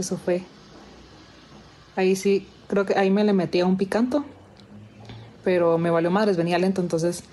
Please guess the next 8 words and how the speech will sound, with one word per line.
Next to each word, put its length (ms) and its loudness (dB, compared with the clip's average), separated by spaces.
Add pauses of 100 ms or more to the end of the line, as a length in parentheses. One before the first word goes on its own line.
(400)
me 120 0
le 140 0
metí. 380 -2 (2250)
Y 120 2
vas 160 -2
a 20 -4
ver, 140 -6 (260)
espérate, 340 -10